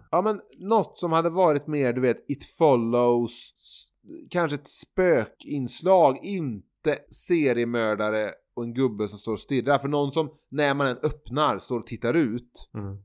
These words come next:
Speaker 1: För finns det någon gång hon, hon tittar ut själv och han inte är där?
Speaker 2: Minns inte.
Speaker 1: För det hade ju varit i så fall en grej så att, oj, han tittar på mig ofta. Han står där ofta,
Speaker 2: Mm.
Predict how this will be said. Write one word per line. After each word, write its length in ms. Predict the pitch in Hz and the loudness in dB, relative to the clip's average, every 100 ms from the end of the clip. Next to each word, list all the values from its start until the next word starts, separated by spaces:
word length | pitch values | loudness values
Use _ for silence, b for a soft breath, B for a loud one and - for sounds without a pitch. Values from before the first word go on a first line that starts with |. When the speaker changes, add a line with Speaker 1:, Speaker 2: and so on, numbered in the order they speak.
| - | -6
Speaker 1:
För 60 | 143 | -4
finns 140 | 160 | 0
det 80 | 160 | 0
någon 300 | 143 208 233 | 2 2 2
gång 160 | 165 | 0
hon, 240 | 127 131 117 | 0 -4 -4
hon 280 | 123 117 - | -6 -8 -8
tittar 280 | 131 131 117 | -6 -2 -2
ut 100 | - | 0
själv 340 | 190 170 104 | 2 2 2
och 60 | 107 | -4
han 120 | 120 | -6
inte 240 | 110 104 | -6 -6
är 40 | 98 | -6
där? 360 | 147 50 - _ | -6 -6 -12 _
Speaker 2:
Minns 480 | 98 98 95 87 107 | -10 -8 -8 -8 -8
inte. 360 | 101 98 104 107 | -8 -10 -12 -4
Speaker 1:
För 80 | 151 | 2
det 60 | |
hade 120 | 196 | 2
ju 60 | 247 | 6
varit 340 | 196 143 - | 4 4 -4
i 40 | 131 | -8
så 160 | 139 | -4
fall 100 | 120 - | -4 -4
en 400 | 123 110 107 104 | -6 -6 -10 -6
grej 300 | 110 104 95 | -4 -2 -4
så 160 | - 101 | -8 -8
att, 120 | - | 0
oj, 160 | 160 139 | 2 4
han 320 | 127 135 123 | 2 -4 -4
tittar 280 | 147 143 123 | -10 -6 -6
på 160 | 120 | -6
mig 120 | 107 - | -6 -8
ofta. 640 | 135 - - - 156 87 | -10 -12 -10 -2 0 0
Han 100 | 120 | -8
står 220 | 127 135 | -2 -2
där 180 | 113 - | -2 -4
ofta, 420 | 123 - - 147 | -10 -12 -4 0
Speaker 2:
Mm. 240 | 110 107 | 0 -2